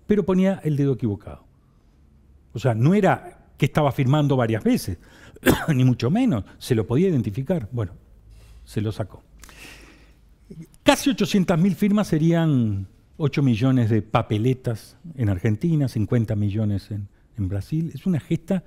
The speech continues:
inmensa en el medio de la pandemia, con todo tipo de restricciones y complicaciones.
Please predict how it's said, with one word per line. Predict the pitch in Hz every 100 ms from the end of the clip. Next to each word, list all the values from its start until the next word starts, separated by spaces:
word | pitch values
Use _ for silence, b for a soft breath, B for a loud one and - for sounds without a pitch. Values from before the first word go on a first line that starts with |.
| b b
inmensa | 117 123 185 - 208
en | - 107
el | 117
medio | 185 240 240 -
de | 123 104
la |
pandemia, | 95 98 80 80 - - B B B B B
con | - 151 143
todo | 262 247 -
tipo | 233 202 226
de | 165
restricciones | 131 - - - - 175 170 127 123 -
y | 151
complicaciones. | 131 117 107 107 - - -